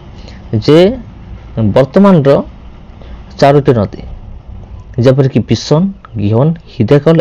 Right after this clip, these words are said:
ଏବଂ ଫରାତ। ଚାରୋଟି ନଦୀ ବର୍ତ୍ତମାନ କେଉଁ ଅଞ୍ଚଳରେ କେମିତି ପ୍ରବାହିତ ହେଉଛି, ସେ ମ୍ୟାପରେ ଆପଣ ସବୁକିଛି ଜାଣିପାରିବେ। ଆଉ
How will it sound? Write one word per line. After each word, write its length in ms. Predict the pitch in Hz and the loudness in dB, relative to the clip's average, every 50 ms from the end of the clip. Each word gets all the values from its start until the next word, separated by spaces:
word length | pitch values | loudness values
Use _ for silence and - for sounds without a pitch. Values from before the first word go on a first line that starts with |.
| - - | 0 -2
ଏବଂ 140 | 110 110 107 107 - | -2 -2 -2 -4 -2
ଫରାତ। 280 | - 98 87 - - - _ _ _ _ _ _ _ _ _ _ _ _ - - - - - - - - | -4 -4 -4 -4 -8 -12 _ _ _ _ _ _ _ _ _ _ _ _ -20 -20 -20 -20 -20 -20 -4 0
ଚାରୋଟି 320 | - 120 135 170 185 180 180 | 2 4 4 4 4 4 2
ନଦୀ 300 | 156 123 104 104 113 147 214 226 - - - - - - - - - - _ - 110 101 | 4 2 2 0 -2 -4 -4 -6 -8 -16 -20 -20 -20 -20 -20 -20 -20 -20 _ -6 -2 0
ବର୍ତ୍ତମାନ 320 | 120 127 - - 151 151 156 151 - - | 0 0 2 2 2 2 0 0 -2 0
କେଉଁ 160 | - 110 123 139 143 | 2 2 4 2 2
ଅଞ୍ଚଳରେ 380 | 135 - 131 131 131 131 170 220 - - _ _ _ - _ _ _ | 2 2 2 2 2 0 -2 -4 -6 -10 _ _ _ -20 _ _ _
କେମିତି 280 | - 135 147 156 151 - - - | 2 2 4 4 2 0 0 0
ପ୍ରବାହିତ 320 | - 101 110 113 117 117 117 110 | 2 4 4 4 2 2 0 -2
ହେଉଛି, 260 | 101 98 - - 180 196 - - _ _ _ _ - - - - - | -2 -4 -4 -8 -10 -10 -10 -16 _ _ _ _ -20 -20 -20 -4 0
ସେ 80 | - 147 117 110 101 | 0 2 2 2 2
ମ୍ୟାପରେ 340 | 101 117 147 175 180 - 170 | 2 4 4 2 2 2 0
ଆପଣ 180 | 139 - - 151 160 - - | 0 2 0 -2 -4 -2 -2
ସବୁକିଛି 380 | - 92 95 98 95 - - 185 208 147 110 | -2 0 0 -2 -2 -2 -2 -2 0 0 0
ଜାଣିପାରିବେ। 480 | 98 101 98 - - - 113 131 - - - _ _ _ _ _ _ _ _ _ _ _ _ _ _ _ _ _ _ _ _ _ _ _ _ - _ - - - _ _ - 87 | 0 -2 -2 -4 -8 -10 -10 -12 -16 -18 -20 _ _ _ _ _ _ _ _ _ _ _ _ _ _ _ _ _ _ _ _ _ _ _ _ -20 _ -20 -20 -20 _ _ -2 0
ଆଉ 100 | 117 | 0